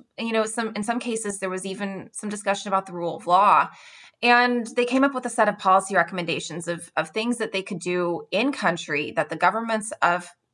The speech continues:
the Northern Triangle could do on their own to really try to help push, uh, push through these problems and, and really have some breakthroughs to make life better for people on the ground there. And so when you look at Central America in that context,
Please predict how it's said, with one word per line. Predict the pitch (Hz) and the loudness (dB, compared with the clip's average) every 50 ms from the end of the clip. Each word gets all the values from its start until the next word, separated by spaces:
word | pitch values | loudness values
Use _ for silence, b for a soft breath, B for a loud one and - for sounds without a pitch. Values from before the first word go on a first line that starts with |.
| - | -12
the | 190 180 196 | -4 -2 0
Northern | 185 180 175 175 165 | 0 2 0 0 0
Triangle | - 170 151 147 165 160 | 0 0 0 0 -2 -4
could | - 185 | -4 -8
do | 165 165 170 170 | -6 -2 0 2
on | 165 | 2
their | 165 151 - - | 2 2 2 4
own | 190 208 220 196 160 131 139 147 | 6 6 6 6 4 2 0 -4
to | - - 185 | -8 -10 -8
really | 175 190 247 262 294 285 | -4 -2 -2 -2 -2 -4
try | - - 226 208 | 0 0 2 2
to | 196 | 2
help | 185 - - 180 175 - - | 0 0 0 -2 -2 -2 -2
push, | - 202 190 185 - - - B B B B B B B B B 208 | -2 -2 -2 -2 -6 -14 -16 B B B B B B B B B 4
uh, | 208 208 202 | 4 4 4
push | 202 294 320 - | 2 0 -2 -2
through | - 254 262 233 | -2 -2 -2 0
these | 233 208 - | -2 -4 0
problems | - 196 190 202 202 208 202 202 202 196 202 | 4 4 6 6 6 4 4 2 0 0 0
and, | 170 156 156 156 156 - - | 0 0 0 -2 -4 -4 -4
and | - 180 180 | -4 -4 -2
really | 175 208 220 226 240 | 0 0 2 2 2
have | 220 208 180 | 0 -2 -2
some | - - 180 170 | -2 -4 -4 0
breakthroughs | 170 165 170 165 - 185 175 165 165 - | 2 2 0 0 -4 -6 -4 -4 -6 -6
to | - 202 | -8 -6
make | 196 196 214 254 240 - | -4 -2 -2 -2 -4 -2
life | - 339 330 339 330 226 | 0 2 2 2 0 -4
better | 202 - 175 160 220 302 302 208 | -2 2 4 4 6 4 2 0
for | - - 156 - | 0 -6 -12 -12
people | - - 175 180 - 190 185 | -10 -10 -12 -8 -4 -2 0
on | 175 180 196 | 2 2 0
the | 190 185 | 0 0
ground | - 170 170 214 254 226 | 4 4 6 4 4 2
there. | 170 127 82 98 110 - - _ _ - | 0 -2 0 -2 -2 -4 -6 _ _ -4
And | 233 233 233 | -2 -2 -2
so | - - 262 | 0 2 0
when | 254 226 240 240 | 2 2 0 -4
you | 220 220 220 | -2 -2 -2
look | 254 392 403 403 | -2 -4 -4 -4
at | 403 403 | -6 -6
Central | - - 240 240 - 233 202 | -4 -4 -4 -4 -2 -2 0
America | 180 156 143 156 - - 180 | 2 4 4 2 2 2 0
in | 160 | 0
that | 160 139 - - | 0 0 -2 0
context, | - 170 160 160 - - 127 - - - - - - - | 2 2 4 4 4 2 2 2 0 -4 -12 -16 -16 -18